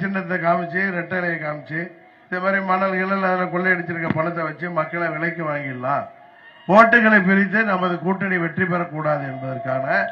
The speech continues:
தமிழ்நாடு முழுவதும் இந்த முயற்சியில பழனிசாமி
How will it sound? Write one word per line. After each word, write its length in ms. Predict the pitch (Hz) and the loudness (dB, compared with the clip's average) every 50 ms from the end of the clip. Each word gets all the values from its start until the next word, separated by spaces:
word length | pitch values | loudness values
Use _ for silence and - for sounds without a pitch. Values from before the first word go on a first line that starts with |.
| - - - - - - - - - - - - - - _ _ _ - _ _ _ _ _ _ - | -8 -12 -16 -18 -20 -20 -20 -20 -20 -20 -20 -20 -20 -20 _ _ _ -20 _ _ _ _ _ _ 2
தமிழ்நாடு 680 | 165 196 233 247 262 262 262 254 254 247 247 233 226 214 208 | 2 4 4 4 4 4 6 6 8 8 8 6 4 2 2
முழுவதும் 480 | 208 214 226 233 247 254 262 247 254 - - - 175 | 0 0 0 0 2 2 0 0 -2 -6 -12 -12 -8
இந்த 140 | 180 180 175 175 | -6 -6 -4 -2
முயற்சியில 520 | 180 196 208 202 - 185 190 180 180 190 208 226 226 226 - - - - - - - | -2 -2 -2 -2 -2 -2 0 2 4 6 8 8 8 6 4 -4 -12 -14 -16 -6 -4
பழனிசாமி 720 | 156 165 175 180 185 175 165 - 160 151 151 160 170 190 | -4 -2 -2 -4 -6 -6 -6 -4 -4 -4 -4 -2 -4 -4